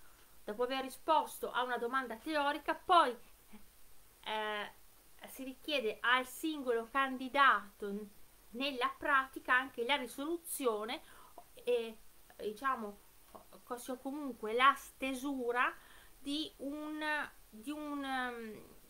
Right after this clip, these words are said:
di un caso pratico. Così in questo caso i, eh, diciamo, la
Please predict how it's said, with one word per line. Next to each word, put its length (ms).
di 260
un 180
caso 320
pratico. 680
Così 260
in 80
questo 320
caso 480
i, 260
eh, 300
diciamo, 640
la 420